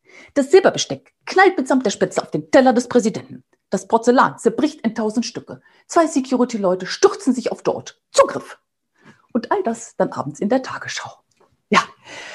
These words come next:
auch das ist Hotellerie. Und wen Sie da so alles treffen? Schauspieler, Schlagergiganten, Rockstars,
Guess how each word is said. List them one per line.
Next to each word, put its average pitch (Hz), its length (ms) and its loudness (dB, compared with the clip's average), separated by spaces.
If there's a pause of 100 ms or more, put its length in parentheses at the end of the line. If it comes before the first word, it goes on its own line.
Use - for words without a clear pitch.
(400)
auch 370 140 4
das - 200 0
ist - 180 -14
Hotellerie. - 560 -14 (120)
Und - 220 4
wen 349 180 8
Sie 294 100 2
da 254 140 4
so 233 100 -2
alles 160 240 0
treffen? - 380 -4 (800)
Schauspieler, - 560 -8 (320)
Schlagergiganten, - 880 -2 (300)
Rockstars, - 720 -2